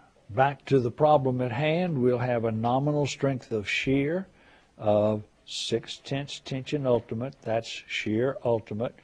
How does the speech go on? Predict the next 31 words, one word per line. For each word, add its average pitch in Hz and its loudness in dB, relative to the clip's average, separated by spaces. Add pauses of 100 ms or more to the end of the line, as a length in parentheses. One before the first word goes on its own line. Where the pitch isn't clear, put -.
(280)
times 104 -6
the 117 0
net 120 -2
shear 135 0
area, 107 -2
that's 107 -2
stress 104 -8
times 127 -6
area, 98 -6
makes 110 -4
sense. - -10 (500)
And 117 -4
on 123 0
the 123 0
tension 165 -2
end 131 0
of 110 -4
things, 117 -4
you'll 120 2
have 110 0
the 110 -2
full, 139 2 (300)
no 107 0
point 156 -4
six - -6
here, 101 -6
'cause 98 -8
there's 101 -8
no 120 -2
shear 135 -2
involved, 95 -8